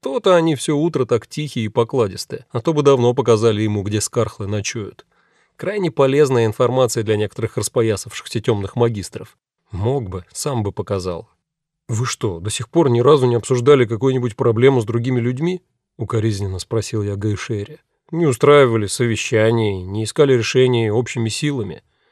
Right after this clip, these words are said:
Потому что это вообще-то нормально, когда у каждого есть какие-то свои идеи и предложения, и он их высказывает, чтобы все остальные обдумали». Я не договорил,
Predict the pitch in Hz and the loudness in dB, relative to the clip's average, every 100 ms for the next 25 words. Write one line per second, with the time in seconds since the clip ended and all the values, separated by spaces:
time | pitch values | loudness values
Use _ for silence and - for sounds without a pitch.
0 | _ _ - 110 107 117 - 110 110 113 | _ _ -10 -6 -4 -4 -4 -2 -2 0
1 | 117 113 123 - 123 127 139 156 123 92 | 0 2 2 2 2 4 4 4 0 -2
2 | 104 98 104 98 127 131 123 110 101 123 | -6 -6 -6 0 2 2 0 0 -2 -6
3 | - 98 123 110 - 117 117 107 98 113 | -8 -6 -6 -6 -4 0 0 0 -2 0
4 | 127 113 90 98 98 98 95 127 127 113 | 2 0 -4 -8 -8 -6 0 0 2 -2
5 | 110 110 123 190 - 107 - 107 127 135 | -4 -2 0 0 -2 -6 -2 0 2 4
6 | 117 - 101 - 117 117 - 98 101 107 | 2 0 -8 -4 0 0 0 -4 -2 -2
7 | 107 104 98 90 69 - _ _ _ _ | -4 -4 -6 -8 -12 -18 _ _ _ _
8 | _ _ - 98 110 165 147 131 123 127 | _ _ -14 -8 -4 -4 -2 -2 -2 0
9 | 131 135 101 | 0 -2 -4